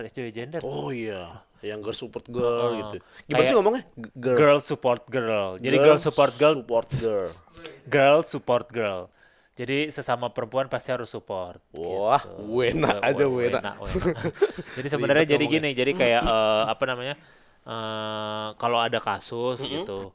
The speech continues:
Speaker 1: tapi sesama perempuan kita harus
Speaker 2: Harus
Speaker 1: support
Speaker 2: saling,
Speaker 1: dulu,
Speaker 2: iya,
Speaker 1: harus
Speaker 2: support,
Speaker 1: support
Speaker 2: bantu
Speaker 1: dulu.
Speaker 2: gitu.
Speaker 1: Ya, ya bener sih, bener
Speaker 2: Iya.
Speaker 1: aja, bener-bener
Speaker 2: Iya, bener
Speaker 1: aja.
Speaker 2: lah, nggak negatif itu.
Speaker 1: Nggak negatif. Cuman kalau, eh, ternyata kasusnya salah, gimana tetap girl support girl nggak gitu. Nah, terus kalau cowok kenapa nggak ada boy support boy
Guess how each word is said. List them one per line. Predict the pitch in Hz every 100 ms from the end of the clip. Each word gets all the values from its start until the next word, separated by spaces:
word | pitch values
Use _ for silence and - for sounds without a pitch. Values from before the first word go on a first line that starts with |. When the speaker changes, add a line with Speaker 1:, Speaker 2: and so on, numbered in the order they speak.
| _ _
Speaker 1:
tapi | - 113
sesama | - - 110
perempuan | 107 113 110 131
kita | 131 131
harus | 127
Speaker 2:
Harus | 117 120
Speaker 1:
support | 117
Speaker 2:
saling, | 113
Speaker 1:
dulu, | 117 117
Speaker 2:
iya, | 113 107
Speaker 1:
harus | 101 104
Speaker 2:
support, | 107
Speaker 1:
support | 104
Speaker 2:
bantu | 107 113 110
Speaker 1:
dulu. | 117 98
Speaker 2:
gitu. | 92 - 90 73 - _
Speaker 1:
Ya, | 110 101 95 87
ya | 101
bener | 135 196 190
sih, | 143 135
bener | 135 139 117
Speaker 2:
Iya. | 113
Speaker 1:
aja, | 160 139
bener-bener | 139 139 143 131
Speaker 2:
Iya, | 127
bener | 147
Speaker 1:
aja. | 123 110
Speaker 2:
lah, | 104
nggak | 107 104
negatif | 135 160 113
itu. | 98
Speaker 1:
Nggak | 117 110
negatif. | 104 107 - 107
Cuman | - 147 175
kalau, | 156 139 135 135 135 -
eh, | 131 123 123 120 120
ternyata | 117 127 123
kasusnya | 127 120 123 135
salah, | 123 113 139
gimana | 139 131 147 151
tetap | - 123 120
girl | 123 110
support | 117 110 101
girl | 151 156
nggak | 135 107 98
gitu. | 101 - 95 92 95 -
Nah, | 131 110 - - - _
terus | - 147
kalau | - 156 147
cowok | 147 131 160
kenapa | 175 165 143
nggak | 139 135
ada | 139
boy | 139
support | 127 127 139 156
boy | 170 165